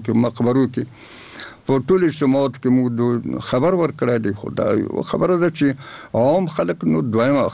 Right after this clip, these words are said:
خبره ده. دریم مسؤلیت د عام خلکو دی. عام خلک هم دې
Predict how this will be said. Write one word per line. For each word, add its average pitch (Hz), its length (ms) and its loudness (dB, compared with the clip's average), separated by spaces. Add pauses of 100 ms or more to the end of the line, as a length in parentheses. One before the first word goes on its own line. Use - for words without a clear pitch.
(140)
خبره 113 440 -2
ده. - 200 -8 (560)
دریم 151 300 2
مسؤلیت 165 400 0
د 160 140 -2
عام 131 260 2
خلکو 107 360 -6
دی. 82 100 -4 (440)
عام 226 240 2
خلک 190 360 -2
هم 175 220 0
دې 180 240 4